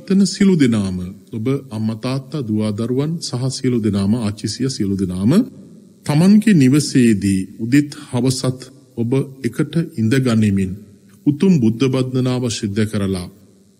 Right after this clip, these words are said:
විශේෂයෙන් කරණීය මෙත්ත සූත්‍ර දේශනාවත්, ඒ වගේම රතන සූත්‍ර දේශනාවත්,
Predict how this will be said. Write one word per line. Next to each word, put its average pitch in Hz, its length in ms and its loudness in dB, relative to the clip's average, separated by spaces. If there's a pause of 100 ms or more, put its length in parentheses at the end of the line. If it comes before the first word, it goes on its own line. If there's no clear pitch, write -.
විශේෂයෙන් 202 760 4
කරණීය 139 560 2
මෙත්ත 156 300 0
සූත්‍ර 123 500 -2
දේශනාවත්, 110 760 0 (600)
ඒ 135 120 4
වගේම 160 380 2
රතන 135 380 -2
සූත්‍ර 139 400 -4
දේශනාවත්, 110 800 0